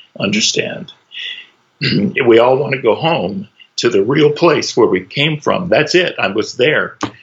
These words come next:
I was home again. And then I got this message from the being of light. N-, you know, uh, and you get it by E S P. You don't get it by hearing it or anything. The message came, "You have to go back." And I said, "No, I don't wanna go back.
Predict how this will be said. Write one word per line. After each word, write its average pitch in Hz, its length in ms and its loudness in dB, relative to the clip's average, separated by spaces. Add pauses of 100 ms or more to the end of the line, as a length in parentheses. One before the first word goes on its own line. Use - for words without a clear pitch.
I 107 120 -2
was 98 200 -4
home 147 380 -4
again. 87 500 -6 (640)
And 113 180 0
then 135 300 -4 (320)
I 104 80 -2
got 113 320 -4
this - 200 -8
message 113 460 -2
from 92 240 -2
the 92 80 2
being 92 320 -2
of 85 100 -4
light. 85 400 -4 (840)
N-, - 200 -6
you 110 140 -2
know, - 320 -8
uh, 85 260 -2
and 90 280 -4
you 92 100 -2
get - 160 2
it - 300 -6
by 90 160 -2
E 101 120 0
S 90 160 0
P. 117 260 -2
You 85 80 2
don't 95 300 -2
get 101 160 0
it 87 160 -2
by 85 380 -2
hearing 101 380 0
it 90 120 -2
or 90 100 -2
anything. 90 420 -2 (400)
The - 80 -4
message 101 460 -2
came, 95 160 -2
"You 107 100 0
have 101 220 -4
to - 60 -10
go 90 160 -2
back." 113 260 -4
And 104 80 -2
I - 20 -6
said, 139 160 -6
"No, 175 160 0
I 110 120 0
don't 208 120 0
wanna - 160 -6
go 185 80 -10
back. - 340 -10